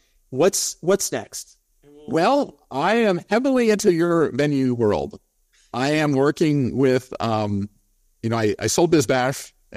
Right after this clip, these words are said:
Speaker 2: uh, but I'm still there as the chairman of it and the pre-, and the, and the founder. But I don't have as much to do 'cause I don't have to worry about, you know, any of the little stuff about it. But I'm,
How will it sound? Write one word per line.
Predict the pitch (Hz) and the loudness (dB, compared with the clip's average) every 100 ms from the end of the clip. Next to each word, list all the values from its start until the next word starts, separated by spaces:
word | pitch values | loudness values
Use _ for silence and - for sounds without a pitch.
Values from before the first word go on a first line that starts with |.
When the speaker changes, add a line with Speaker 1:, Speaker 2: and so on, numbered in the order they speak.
| - | -12
Speaker 2:
uh, | 87 95 95 | -6 -4 -2
but | 110 | -2
I'm | 110 | -2
still | - 127 143 | 0 0 2
there | 147 123 | 2 2
as | 131 | 0
the | 135 | -2
chairman | - 120 98 95 | -2 -2 -2 -2
of | 92 98 | -2 -2
it | 98 | -2
and | |
the | 117 | -4
pre-, | - 104 95 - | -2 -2 -2 -2
and | 110 | 0
the, | 101 - | 0 -2
and | 104 | -2
the | 98 | -2
founder. | - 101 95 85 80 113 _ _ - | -2 -2 -2 -4 -8 -10 _ _ -6
But | 143 | -2
I | |
don't | 156 | 0
have | 151 | 2
as | 139 | 0
much | 139 135 | 0 -2
to | 117 | 0
do | 123 | 0
'cause | 110 | 2
I | 107 | 2
don't | 107 | 2
have | 104 | 0
to | 98 | 2
worry | 104 | 4
about, | 92 92 90 | 4 0 0
you | 98 | 0
know, | 78 - | -2 -4
any | 90 92 | -2 0
of | 82 | 0
the | 85 - | -4 -4
little | 98 92 | -2 -2
stuff | - 64 - | -2 -6 -6
about | - - - | -10 -8 -8
it. | - _ _ _ _ _ - | -12 _ _ _ _ _ -4
But | 135 | 0
I'm, | 131 131 104 | 2 0 -4